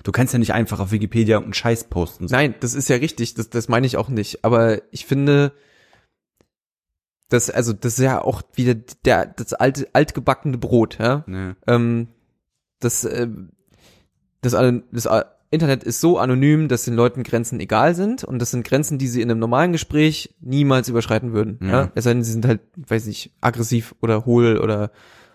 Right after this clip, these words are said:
Speaker 2: weiß ich nicht.
Speaker 1: Dumm.
Speaker 2: Dumm, ja. Und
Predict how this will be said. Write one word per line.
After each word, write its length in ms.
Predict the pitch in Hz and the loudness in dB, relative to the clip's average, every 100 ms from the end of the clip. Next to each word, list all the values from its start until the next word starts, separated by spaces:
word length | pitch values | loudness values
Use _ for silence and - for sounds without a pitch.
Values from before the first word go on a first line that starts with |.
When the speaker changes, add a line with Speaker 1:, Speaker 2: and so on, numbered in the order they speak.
| _ - | _ 0
Speaker 2:
weiß 160 | 113 | 0
ich 60 | 110 | 0
nicht. 300 | 107 - - _ _ _ _ _ - | -4 -6 -18 _ _ _ _ _ -4
Speaker 1:
Dumm. 220 | 101 90 _ - | -2 -4 _ -2
Speaker 2:
Dumm, 340 | 131 131 104 _ _ - | 2 2 0 _ _ -2
ja. 260 | 117 104 - _ _ _ - | 0 0 -4 _ _ _ -4
Und 400 | 123 123 110 | -2 -2 -4